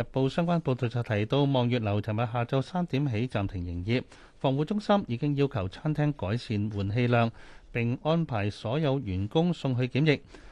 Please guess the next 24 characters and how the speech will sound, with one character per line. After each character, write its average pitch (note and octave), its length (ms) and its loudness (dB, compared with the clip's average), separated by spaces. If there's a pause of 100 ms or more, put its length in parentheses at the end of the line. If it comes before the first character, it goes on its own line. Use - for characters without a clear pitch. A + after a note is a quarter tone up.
(120)
尋 D3+ 220 2
日 F3 160 2
亦 E3+ 80 0
都 B3+ 180 2
已 G3+ 80 4
經 G#3 180 2
即 A3+ 140 2
時 - 220 0
聯 G#2+ 180 0
同 G2+ 180 0
食 B2+ 140 -4
環 G2+ 180 0
署 B2+ 160 -2
同 A2+ 120 0
埋 F#2+ 140 -2
機 D3+ 180 -2
電 A2 200 0
署 B2+ 240 2 (120)
到 C3+ 100 2
望 A#2+ 300 2
月 A2 100 -2
樓 G2+ 220 0
視 A#2+ 180 0
察， D3+ 240 4